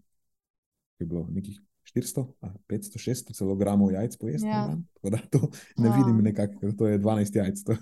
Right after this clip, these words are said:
Speaker 2: Mislim, to je tako kakor nastavljanje soncu, a ne, ke ima pač tudi pol nek negativen
Speaker 1: Ja.
Speaker 2: vpliv lahko že pol, če bi preveč takih živil
Speaker 1: Ja,
Speaker 2: jedel.
Speaker 1: tudi v mesu, recimo, če govoriva, je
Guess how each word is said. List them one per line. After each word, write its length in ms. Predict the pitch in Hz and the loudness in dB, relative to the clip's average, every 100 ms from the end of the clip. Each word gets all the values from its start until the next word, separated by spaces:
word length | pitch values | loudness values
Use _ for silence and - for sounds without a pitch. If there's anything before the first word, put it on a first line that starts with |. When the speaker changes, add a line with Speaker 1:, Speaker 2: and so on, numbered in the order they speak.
| 117 - - - | -6 -12 -10 -8
Speaker 2:
Mislim, 360 | - 294 302 302 | 4 6 6 4
to 80 | 359 | 4
je 120 | 320 | 2
tako 180 | - 370 | 4 6
kakor 260 | 370 302 349 | 6 6 4
nastavljanje 720 | 320 302 320 320 339 330 311 | 4 4 4 4 4 2 2
soncu, 520 | 311 320 302 311 302 | 0 0 4 4 4
a 100 | 240 | 0
ne, 100 | 226 | 0
ke 120 | 233 240 | 0 0
ima 120 | 214 | 0
pač 300 | 233 247 247 | 2 0 0
tudi 220 | - 247 | -4 -2
pol 160 | 240 254 | 2 2
nek 240 | 254 262 | 4 2
negativen 640 | 254 247 247 240 262 233 220 | 0 0 0 2 2 4 4
Speaker 1:
Ja. 220 | 220 220 | 4 4
Speaker 2:
vpliv 160 | 247 202 | 4 4
lahko 340 | 180 - 202 | 0 -6 -2
že 200 | 190 196 | 0 -2
pol, 300 | 185 170 185 | -2 0 0
če 140 | 196 185 | -2 -6
bi 200 | 180 190 | -6 -6
preveč 460 | 180 185 170 170 - | -6 -8 -6 -8 -8
takih 320 | 175 185 180 | -12 -8 -8
živil 300 | 180 175 175 | -6 -4 -2
Speaker 1:
Ja, 60 | 101 | 0
Speaker 2:
jedel. 80 | |
Speaker 1:
tudi 160 | 104 147 | 0 4
v 60 | 131 | 6
mesu, 380 | 123 131 139 101 | 6 6 4 0
recimo, 420 | 90 101 92 92 | 0 0 2 0
če 160 | - 87 | -2 -4
govoriva, 520 | 92 95 98 92 90 | 0 2 2 2 0
je 260 | 90 92 | 0 -2